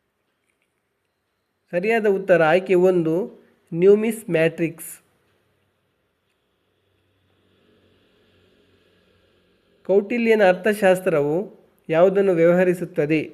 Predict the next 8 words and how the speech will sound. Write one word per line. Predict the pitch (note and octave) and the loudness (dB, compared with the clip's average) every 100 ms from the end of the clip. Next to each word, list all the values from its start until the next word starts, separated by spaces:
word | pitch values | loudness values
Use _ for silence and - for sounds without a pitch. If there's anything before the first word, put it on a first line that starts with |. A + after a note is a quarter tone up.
| - _ _ - | -20 _ _ -8
ಆಯ್ಕೆ | D3 F#3+ F#3+ F3+ | -4 -2 2 2
ಒಂದು | F#3+ E3+ | 2 2
ಆಯುರ್ವೇದ, | D3 E3+ F#3 F3 E3 D#3 F3 A3+ - _ _ _ _ _ _ _ _ _ _ _ _ _ _ _ _ | 2 4 4 4 2 2 -2 -2 -12 _ _ _ _ _ _ _ _ _ _ _ _ _ _ _ _
ಆಯ್ಕೆ | - G3 G#3 F#3 F3+ | -10 -8 -4 0 2
ಎರಡು | F#3 E3 - - _ _ - | 2 0 -4 -12 _ _ -6
ಜ್ಯೋತಿಷ್ಯ, | D3+ F3+ F#3+ F3+ - E3+ G#3 - _ _ _ _ _ _ _ _ _ _ _ _ _ _ _ _ _ _ | -2 0 -2 -6 -4 -4 -4 -10 _ _ _ _ _ _ _ _ _ _ _ _ _ _ _ _ _ _
ಆಯ್ಕೆ | - F#3 F#3+ F3+ | -8 -8 -2 -2
ಮೂರು | F3 F3 E3 D3 | 2 2 2 -2